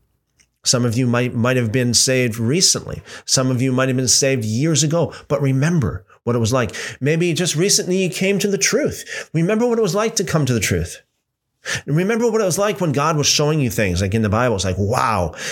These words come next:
like, this thing's just sticking out to you. So this is the concept of the feasts of the Lord, right? W-, we, we celebrate the feasts of the Lord,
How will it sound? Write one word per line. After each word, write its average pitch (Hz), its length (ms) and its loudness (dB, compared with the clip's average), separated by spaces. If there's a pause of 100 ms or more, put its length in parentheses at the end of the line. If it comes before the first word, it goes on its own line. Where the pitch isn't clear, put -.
(120)
like, 117 160 -2
this 147 200 2
thing's 151 320 0
just - 320 2
sticking 139 440 2
out 147 180 0
to - 140 0
you. 71 160 -2 (640)
So 160 600 2 (920)
this 151 340 2
is 349 100 0
the 254 100 0
concept - 960 0 (960)
of 151 520 0 (260)
the 147 220 -2
feasts 170 400 0
of 156 80 0
the 139 100 0
Lord, 156 400 -2 (460)
right? 160 260 0 (240)
W-, 165 380 -2
we, 220 560 0 (640)
we 175 140 0
celebrate 220 520 2
the 127 100 -2
feasts 139 320 0
of 127 40 2
the 104 160 0
Lord, 151 320 -2